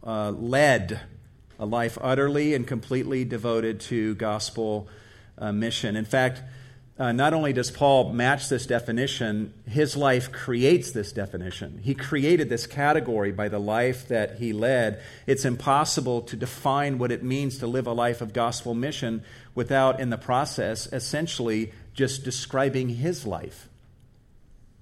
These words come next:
That's the life that Paul lived. And because of his focus, his unrelenting focus on gospel mission,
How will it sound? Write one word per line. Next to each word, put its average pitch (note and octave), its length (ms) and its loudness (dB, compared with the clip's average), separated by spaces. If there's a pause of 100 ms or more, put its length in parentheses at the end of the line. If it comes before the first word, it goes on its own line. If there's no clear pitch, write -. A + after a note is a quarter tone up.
(140)
That's C3 360 0
the C3 180 -2
life A2 380 0
that A#2 180 -2
Paul G#2+ 420 2
lived. G2 480 -2 (800)
And C#3 180 2
because G3+ 460 2
of D#3 140 2
his B2+ 260 0
focus, C#3 540 0
his A#2 180 -4
unrelenting D3 720 0
focus A#2+ 680 -2
on A#2 220 -4
gospel A#2+ 460 -2
mission, G#2+ 680 -2